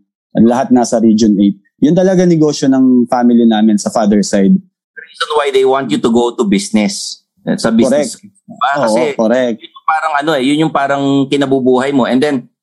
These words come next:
Speaker 2: parang nakita ko sa M T V mo yung parang pier na yan, yung sinasabi mong ano.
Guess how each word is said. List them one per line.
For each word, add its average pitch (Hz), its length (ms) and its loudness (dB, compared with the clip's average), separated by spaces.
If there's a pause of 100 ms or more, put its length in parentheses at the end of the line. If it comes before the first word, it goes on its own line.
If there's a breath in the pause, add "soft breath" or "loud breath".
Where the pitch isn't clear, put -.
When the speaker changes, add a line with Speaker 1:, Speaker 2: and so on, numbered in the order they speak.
(140)
Speaker 2:
parang 247 240 -2
nakita 214 320 -2
ko 202 160 -2
sa 208 80 -4
M 175 240 -4
T 165 160 0
V 156 160 0
mo 156 80 0
yung 156 160 -2
parang 139 400 -4
pier 120 240 -2
na 120 80 2
yan, 113 180 2
yung 107 140 0
sinasabi 113 480 0
mong 98 400 2
ano. 85 320 -4